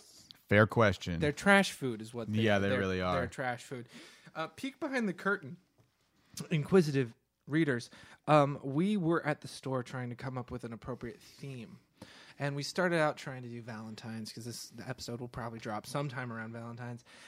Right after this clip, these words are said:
Speaker 2: And we weren't getting very far.
Speaker 1: It wasn't a good enough selection of weird shit,
Speaker 2: Yeah,
Speaker 1: you
Speaker 2: no.
Speaker 1: know?
Speaker 2: And also, we did another change. Uh, we were at a, a Quality Food Center,
Speaker 1: Mm-hmm.
Speaker 2: which is a regional,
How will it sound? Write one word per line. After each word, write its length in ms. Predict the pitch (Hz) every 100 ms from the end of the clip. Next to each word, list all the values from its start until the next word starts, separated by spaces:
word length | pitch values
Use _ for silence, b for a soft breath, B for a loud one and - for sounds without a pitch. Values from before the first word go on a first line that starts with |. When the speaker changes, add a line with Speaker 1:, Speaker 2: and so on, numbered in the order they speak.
| B
Speaker 2:
And 320 | 233 220 208
we 160 | 165 170
weren't 240 | 151 131
getting 180 | 120 117
very 220 | 113 110
far. 180 | 107 117
Speaker 1:
It 60 | 98
wasn't 260 | 110 101
a 60 | 92 90 -
good 140 | - 92
enough 180 | 87 -
selection 420 | 95 82 - 87
of 80 | 85
weird 460 | 85 78 65 85 -
shit, 140 | - 175
Speaker 2:
Yeah, 260 | 151 - - 156
Speaker 1:
you 60 |
Speaker 2:
no. 100 | 160
Speaker 1:
know? 60 | 107
Speaker 2:
And 200 | 170 175
also, 480 | 190 240 196 123 -
we 140 | 131 143 - 139
did 140 | 151
another 260 | 139 151 147
change. 480 | - 120 110 110 -
Uh, 280 | 131 113 110 110
we 120 | 131
were 100 | 131
at 100 | 117
a, 200 | 113 110 -
a 160 | 123 113
Quality 400 | - 151 151 127
Food 300 | - 196 -
Center, 440 | - 104 - 170 -
Speaker 1:
Mm-hmm. 360 | 113 123 143 151 B -
Speaker 2:
which 160 | 127
is 100 | 123
a 60 | 120
regional, 580 | 123 127 135 117 110